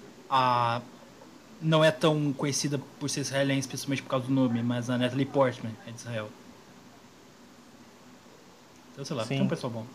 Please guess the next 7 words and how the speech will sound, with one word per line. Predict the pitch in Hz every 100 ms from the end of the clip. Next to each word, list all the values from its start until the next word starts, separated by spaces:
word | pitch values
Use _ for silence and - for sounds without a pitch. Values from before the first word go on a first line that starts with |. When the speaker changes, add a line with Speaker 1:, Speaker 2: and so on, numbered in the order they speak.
| - - - - -
Speaker 1:
A |
gente | 151
só | 165 160
ignora | 160 151 139 123 120
porque | 120 120 117 120 - - - -
problemas | 135 127 120 120
políticos. | 127 117 - - -